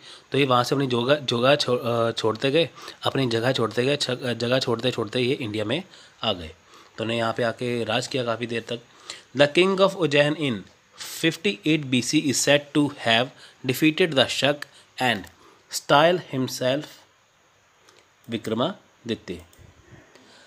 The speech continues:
आप देखिए कि जो उज्जैन के राजा थे, उन्होंने अट्ठावन ईसा पूर्व यानी कि फिफ्टी एट बीसी में उन्होंने शकों को हराया और उन्होंने विक्रमादित्य, अपने आप को विक्रमादित्य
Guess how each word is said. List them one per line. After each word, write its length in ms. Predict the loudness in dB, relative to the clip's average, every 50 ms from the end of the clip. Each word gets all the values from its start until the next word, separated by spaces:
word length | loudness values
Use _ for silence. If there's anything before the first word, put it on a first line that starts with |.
| _ _ _ _ _ _ _ _ _ 6
आप 160 | 6 8 8
देखिए 260 | 6 4 4 2 2
कि 120 | 2 2 2
जो 100 | 0 2
उज्जैन 400 | 0 0 2 6 6 6 6 4
के 140 | 4 4 6
राजा 300 | 6 6 6 6 4 4 4
थे, 180 | 0 -2 -2 -6 _ _ _ _ _ _ _ _ _ 2
उन्होंने 400 | 4 6 6 6 4 2 0 -4 -8 _ _ _ _ _ _ _ -4
अट्ठावन 560 | -4 -4 -4 -2 0 4 4 6 6 4 2 2
ईसा 240 | -2 0 2 2 2
पूर्व 240 | 4 2 2 2 2
यानी 160 | 2 0 0
कि 140 | 0 -2 -2
फिफ्टी 420 | 0 0 0 0 2 0 0 0 0 _ 4
एट 240 | 6 6 6 6 4
बीसी 360 | 0 0 0 0 2 0 2
में 260 | 2 2 0 0 -2 -6 -16 -20 -14 _ -2
उन्होंने 400 | -2 0 0 2 0 0 0 -2 -6 _ _ _ _ -10
शकों 420 | -4 0 2 2 4 4 4 2
को 160 | 4 4 4 4
हराया 420 | 4 4 2 4 4 2 2 -2 -6 _ -20 -20 -20 -20 _ _ 4
और 340 | 6 6 6 6 4 -4 -16 _ -20 -20 _ _ -2
उन्होंने 420 | 0 2 2 2 2 2 0 0 -6 -14 _ _ _ _ _ _ _ _ _ _ _ _ _ _ _ _ _ _ _ _ _ _ -4
विक्रमादित्य, 720 | -4 -2 0 4 6 6 6 6 4 2 -2 -2 -4 -4 -2
अपने 280 | -2 -4 -2 0 0 0
आप 100 | 0 0
को 120 | 0 0
विक्रमादित्य 720 | 0 2 2 4 4 4 4 2 0 0 0 0 0